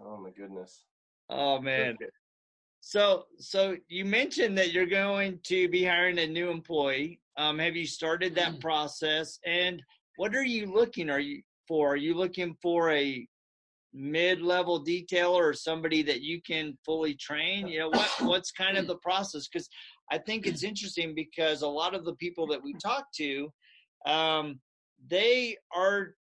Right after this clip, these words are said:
Speaker 2: at that point where they're transitioning to really wanting to grow beyond a one-man or two-man shop. And I think that's one of the biggest challenges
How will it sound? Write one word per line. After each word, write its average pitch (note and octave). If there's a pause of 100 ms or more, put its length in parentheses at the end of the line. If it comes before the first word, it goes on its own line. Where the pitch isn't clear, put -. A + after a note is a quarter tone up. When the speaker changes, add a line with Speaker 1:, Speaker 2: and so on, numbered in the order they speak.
(140)
Speaker 2:
at F#3+
that F#3+
point G#3+
where D3
they're D#3+
transitioning E3
to E3 (240)
really F#3+
wanting E3+
to C#3
grow D#3+
beyond D3+
a D3
one-man D#3
or C#3
two-man D3+
shop. D3 (520)
And D3
I E3+
think E3+
that's F3+
one F#3+
of F3+
the D#3+
biggest D#3
challenges D3+